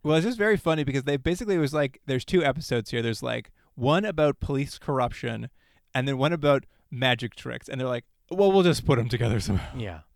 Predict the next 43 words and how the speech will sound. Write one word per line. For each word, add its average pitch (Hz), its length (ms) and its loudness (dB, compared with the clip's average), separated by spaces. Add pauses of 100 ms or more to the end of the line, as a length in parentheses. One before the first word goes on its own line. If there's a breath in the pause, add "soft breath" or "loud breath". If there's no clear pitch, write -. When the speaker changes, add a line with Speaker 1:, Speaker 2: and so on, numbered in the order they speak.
Speaker 2:
yeah. 90 280 -12
Speaker 1:
Um, 139 320 4 (360 soft breath)
but 156 100 0
yes, 143 100 2
they 165 100 0
go 143 220 0
to 233 80 2
this 202 80 -6
magic 131 280 -2
club. 127 440 0
They're, 123 240 0
they're 135 160 -2
following 175 560 0
these, 147 260 -4
um, 113 1040 -4 (380)
they're 135 120 -2
gonna 143 120 0
follow 139 300 2
these 135 160 -4
dirty 120 260 -4
cops - 400 -6
in, 113 240 -10 (320 soft breath)
and 123 140 -4
obviously 131 320 0
Automan 120 340 -2
needs 117 160 -6
a 117 60 -10
costume 127 420 -4
change 113 260 -8
so 120 100 -8
he 113 40 -8
can - 100 -18
go 117 80 -6
inside. 113 300 -8
Speaker 2:
And 147 80 -2
let 156 80 0
me 156 80 0
just 143 160 -4
say 90 240 -6 (160)
a 117 80 -14
few 120 200 -6
things. 87 340 -10 (180)
One, 123 400 -4